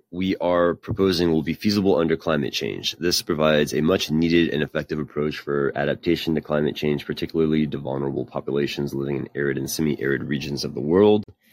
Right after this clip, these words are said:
The researchers said one of the more elegant features of this proposed solution is that it works like the natural water cycle. The difference is that we can guide where the evaporated water from the ocean goes.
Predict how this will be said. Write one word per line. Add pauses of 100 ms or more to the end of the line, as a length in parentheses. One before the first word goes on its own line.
(600)
The
researchers
said
one
of
the
more
elegant
features
of
this
proposed
solution
is
that
it
works
like (180)
the
natural
water
cycle. (600)
The
difference
is
that
we
can
guide
where
the
evaporated
water
from
the
ocean
goes.